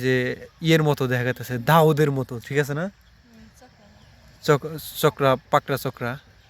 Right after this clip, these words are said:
Speaker 1: ঠিক আছে? যদি কয়, বলে যে এটা নেও, এটার দাম বেশি, মানে বাজারে আমরা যে অন্যান্য সুন্দর সুন্দর লাউ বিক্রি করে, আহ,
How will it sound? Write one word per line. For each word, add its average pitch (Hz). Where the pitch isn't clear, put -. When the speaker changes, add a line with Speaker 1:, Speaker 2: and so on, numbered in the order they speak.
Speaker 1:
ঠিক 156
আছে? 127
যদি 135
কয়, 139
বলে 131
যে 131
এটা 143
নেও, 120
এটার 131
দাম 147
বেশি, 127
মানে 127
বাজারে 139
আমরা 143
যে 151
অন্যান্য 139
সুন্দর 151
সুন্দর 139
লাউ 139
বিক্রি 131
করে, 131
আহ, -